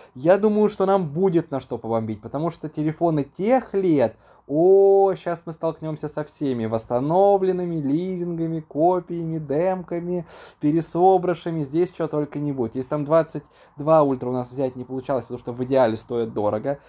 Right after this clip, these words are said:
Двадцать три Ultra у нас получалось взять, там шестьдесят пять тысяч рублей вы найдете, как я понял. А вот два, Note двадцать Ultra телефоны старых лет, чтобы найти в идеале, и это был оригинальный Ростест, до сих пор не вскрытый, это сложно. Итак, поехали. Фильтры.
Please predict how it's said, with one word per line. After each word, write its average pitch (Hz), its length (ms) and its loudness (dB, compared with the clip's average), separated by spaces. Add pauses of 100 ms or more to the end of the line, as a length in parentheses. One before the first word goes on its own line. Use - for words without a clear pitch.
(160)
Двадцать 160 360 -2
три 202 120 -2
Ultra 151 220 2
у 139 60 -2
нас 139 140 -2
получалось 135 480 0
взять, 127 120 -4
там 127 120 -6
шестьдесят 135 220 -8
пять 135 120 -8
тысяч 131 160 -10
рублей 139 300 -2
вы 135 120 2
найдете, 120 460 -2
как 123 180 -10
я 139 80 -8
понял. 151 400 -4 (320)
А 156 100 2
вот 165 200 2
два, 156 200 0
Note 180 280 4
двадцать 180 520 2
Ultra 147 240 -4
телефоны 131 460 -8
старых 120 320 -4
лет, 117 140 -6
чтобы 123 160 -8
найти 143 260 -2
в 139 100 -2
идеале, 143 440 2
и - 20 2
это 127 180 -2
был 135 120 -2
оригинальный 131 580 -2
Ростест, 123 380 -6
до 107 80 -14
сих 113 120 -16
пор 131 200 -8
не 120 100 -8
вскрытый, 175 540 -4 (220)
это 220 200 0
сложно. 110 500 0
Итак, 214 380 0
поехали. 117 480 -6
Фильтры. 143 460 -8